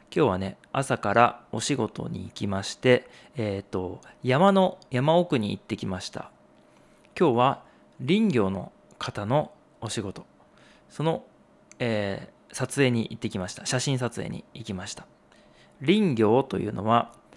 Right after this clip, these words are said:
林の業と書きます。業っていうのは、えっと、学校の授業の業、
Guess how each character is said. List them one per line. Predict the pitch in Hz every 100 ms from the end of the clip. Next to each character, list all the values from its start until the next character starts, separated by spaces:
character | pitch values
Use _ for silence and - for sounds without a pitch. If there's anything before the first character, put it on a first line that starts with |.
| - _ _ -
林 | - 139 160 - 165
の | 175 - - - 117
業 | 127 98
と | - - -
書 | -
き | 120
ま | -
す。 | - - - _ _ _ - - -
業 | 131 208 233
っ |
て | - 113
い |
う | 104
の |
は、 | 139 120 -
え | 104
っ |
と、 | - 101 110 - 110
学 | 120 -
校 | 156 156
の | 147
授 | 135 139
業 | 131 123 120
の | 151 135
業、 | 110 -